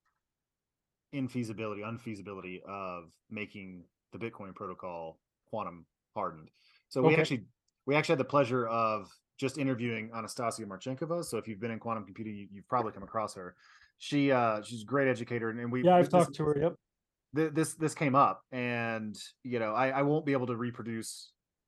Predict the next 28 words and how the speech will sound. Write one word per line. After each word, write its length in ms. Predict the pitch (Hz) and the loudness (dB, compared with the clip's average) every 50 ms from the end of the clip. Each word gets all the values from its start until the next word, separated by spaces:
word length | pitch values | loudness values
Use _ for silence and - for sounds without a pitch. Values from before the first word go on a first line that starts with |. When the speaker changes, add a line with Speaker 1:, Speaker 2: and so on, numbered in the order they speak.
| 110 95 | -14 -10
Speaker 1:
the 220 | 113 113 104 101 | -8 -8 -8 -8
technical 380 | 98 - 143 127 117 117 117 107 | -6 -6 -4 -4 -4 -8 -8 -8
details 320 | 107 107 92 110 107 98 | -8 -10 -8 -8 -8 -8
off 100 | 107 101 | -8 -8
the 60 | - 107 | -8 -6
top 180 | 110 107 95 | -8 -8 -8
of 60 | 101 | -8
my 140 | 104 98 101 | -8 -8 -6
head, 200 | 101 131 135 117 101 | 0 0 0 0 0
but, 120 | 117 107 - 107 | -4 -8 -6 -6
but 160 | 123 117 - | -8 -6 -6
she 120 | - 123 | -4 -4
mentioned 480 | 127 147 156 156 - 143 131 123 113 110 110 | -2 0 -2 -2 -2 -2 -2 -2 -2 -6 -6
Grover's 380 | 101 117 123 127 120 123 120 127 | 0 0 2 2 2 0 0 2
algorithm 400 | 120 117 107 113 113 113 110 107 | 0 0 0 0 -2 -4 -4 -6
and 80 | 104 | -8
Shor's 260 | - - 117 110 104 | -6 -6 -6 -4 -2
algorithm, 360 | 113 110 110 98 107 101 104 104 | -2 -2 -2 -2 -4 -6 -6 -8
and 100 | 98 - | -10 -12
she 80 | 110 | -14
said 200 | - - 113 98 110 | -10 -10 -8 -8 -6
that 80 | 101 | -4
actually 300 | 110 113 113 - - 117 | -4 -4 -4 -4 -6 -8
it's 140 | 113 98 101 | -10 -10 -12
a 40 | 113 | -14
quadratic 560 | - - 147 147 131 113 139 156 151 135 - | -2 4 4 6 6 6 4 4 2 2 -2
speed 240 | - - 117 98 92 | -6 -10 -10 -10 -8
up, 180 | 87 90 - | -8 -10 -12